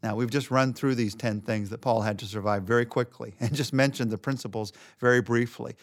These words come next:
This is gonna be our study these next few weeks together as we walk through Second Corinthians. We're gonna see together how God can help us to survive and thrive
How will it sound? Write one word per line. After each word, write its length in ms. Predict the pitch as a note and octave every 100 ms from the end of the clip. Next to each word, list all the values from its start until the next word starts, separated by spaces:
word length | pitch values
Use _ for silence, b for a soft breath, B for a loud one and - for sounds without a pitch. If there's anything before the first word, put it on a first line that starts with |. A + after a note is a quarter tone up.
| b
This 160 | D3 D#3
is 100 | E3
gonna 200 | E3+ D3
be 120 | D#3
our 120 | C#3
study 340 | C3+ - A#2+ G#2
these 220 | G#2 G2
next 200 | G2+ -
few 160 | A2+
weeks 220 | F#2+ F#2 -
together 400 | G2 - - - _
as 100 | A2+
we 60 | A2+
walk 240 | A#2 A#2
through 120 | -
Second 320 | A2 A#2 G2 G2
Corinthians. 640 | A2+ G#2 - - B2 - _ -
We're 80 | C3+
gonna 160 | F3+
see 420 | C3 - - F3+ F#3+
together 600 | F3+ B2 A2 G2 A2 - b b
how 160 | - B2
God 380 | A2+ C#3 D3 -
can 160 | B2+
help 320 | A2 C#3 C#3
us 280 | A#2 A2 -
to 100 | -
survive 500 | A2+ C3+ A#2+ C#3+ D#3
and 260 | D3+ E3 E3
thrive 600 | - G3 F#3+ C3+ C3 C3+